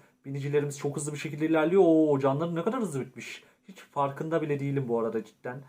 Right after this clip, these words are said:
Canlarının o denli hızlı bittiğinin. Tekrar iyileştirme kullanacağım gibi ya ileride.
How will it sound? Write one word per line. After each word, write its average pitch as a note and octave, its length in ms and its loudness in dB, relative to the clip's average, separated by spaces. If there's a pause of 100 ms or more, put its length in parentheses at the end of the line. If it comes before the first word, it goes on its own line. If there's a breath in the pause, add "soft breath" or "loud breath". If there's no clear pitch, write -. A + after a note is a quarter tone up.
(220 soft breath)
Canlarının C3 680 -8
o C#3 180 2
denli C3 240 0
hızlı B2+ 300 -6
bittiğinin. B2 460 -12 (260 soft breath)
Tekrar C#3 260 -4
iyileştirme C3+ 500 -2
kullanacağım C3+ 540 -2
gibi A#2 160 -4
ya A#2 180 4
ileride. A2 460 0